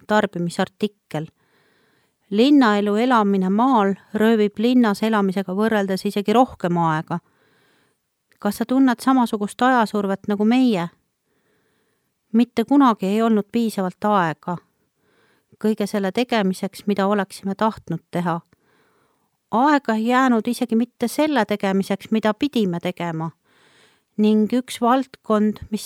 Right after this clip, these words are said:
seetõttu kõige enam kannatas, oli Jumalaga veedetud aeg, teineteise ja perega koos olemise aeg.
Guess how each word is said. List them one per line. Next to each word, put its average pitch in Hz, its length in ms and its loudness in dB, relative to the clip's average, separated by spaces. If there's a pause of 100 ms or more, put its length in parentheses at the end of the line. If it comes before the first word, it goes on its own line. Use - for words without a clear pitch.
seetõttu 226 560 -2
kõige 226 240 0
enam 233 280 0
kannatas, 240 680 -2 (520)
oli 208 360 -2
Jumalaga 226 560 2
veedetud 214 480 -4
aeg, 170 480 -4 (460)
teineteise 214 640 0
ja 196 80 -6 (180)
perega 190 400 -2
koos 190 400 -4
olemise 175 380 -6
aeg. 170 400 -2